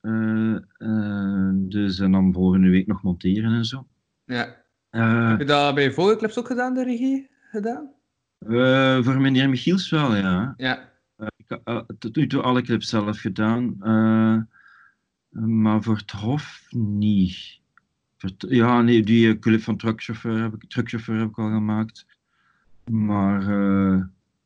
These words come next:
Speaker 1: ja, dat is een beetje moeilijk ook, omdat je dan met drie zit en dan, ja.
Speaker 2: Ja.
Speaker 1: Dan moet ik tegen mijn evenwaardige collega's beginnen zeggen: "Jij moet dat doen en jij moet dat doen."
Speaker 2: Mhm.
Speaker 1: Dat gaat niet echt, hè. Ehm, maar
Speaker 2: Ja,
Speaker 1: ja,
Speaker 2: en is dat dan met een externe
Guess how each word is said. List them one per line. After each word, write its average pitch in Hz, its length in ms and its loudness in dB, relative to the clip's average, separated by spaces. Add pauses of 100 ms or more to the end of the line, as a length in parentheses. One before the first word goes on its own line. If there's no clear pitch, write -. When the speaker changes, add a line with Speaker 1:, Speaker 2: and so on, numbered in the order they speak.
(1000)
Speaker 1:
ja, 95 180 -2
dat 95 160 2
is 107 60 -2
een 117 100 4
beetje 104 220 4
moeilijk 92 400 4
ook, 85 200 -6
omdat 95 300 -4
je 98 60 -2
dan 90 160 0
met 90 120 0
drie 95 220 0
zit 90 360 -2
en 90 120 0
dan, 87 220 -2
ja. 85 300 -4
Speaker 2:
Ja. 92 180 4
Speaker 1:
Dan 95 100 6
moet 98 140 6
ik 110 320 2
tegen 107 240 2
mijn 104 300 2
evenwaardige 107 720 2
collega's 104 340 -4
beginnen 104 240 -4
zeggen: 101 200 -4
"Jij 98 140 -4
moet 101 160 -6
dat 104 140 -6
doen 110 100 -4
en 98 80 -4
jij 95 120 -2
moet 95 180 -4
dat 104 120 -8
doen." 107 100 -6
Speaker 2:
Mhm. 123 100 -8 (240)
Speaker 1:
Dat 90 140 -6
gaat 85 280 -4
niet 85 160 -6
echt, 80 220 -10
hè. 87 80 -6 (680)
Ehm, 90 760 2 (380)
maar 92 300 -4
Speaker 2:
Ja, - 60 -2
Speaker 1:
ja, 95 160 2
Speaker 2:
en 123 200 -4
is 123 80 -6
dat 127 100 -12
dan 127 100 -2
met 123 100 2
een 123 60 -2
externe 196 380 -2